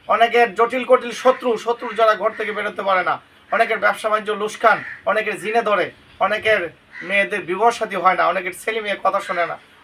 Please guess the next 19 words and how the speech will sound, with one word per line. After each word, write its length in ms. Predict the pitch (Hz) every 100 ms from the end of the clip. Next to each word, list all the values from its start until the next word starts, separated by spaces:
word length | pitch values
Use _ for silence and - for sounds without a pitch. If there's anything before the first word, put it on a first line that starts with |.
| - 190
অনেকের 280 | 190 202 196 202 165 - _
দেশ 160 | 170 220 185
বিদেশে 300 | 202 214 220
লটারির 420 | 196 190 214 202 202
সমস্যা, 320 | 196 190 190 170
ছয়ের 200 | 190 185
সংখ্যা, 220 | 196 190 -
পাঁচের 280 | 190 185 185
সংখ্যা, 200 | 190 185
চারের 200 | 185 180 180
সংখ্যা, 200 | 185 185
তিনের 220 | 190 180 -
সংখ্যা, 240 | 180 156 - - - -
এই 120 | 190
লটারিগুলি 500 | 185 185 190 185 185
দিয়ে 120 | 180 175
থাকি, 240 | 170 160 160
অনেকের 280 | 175 170 175
কপিলের 340 | 185 180 180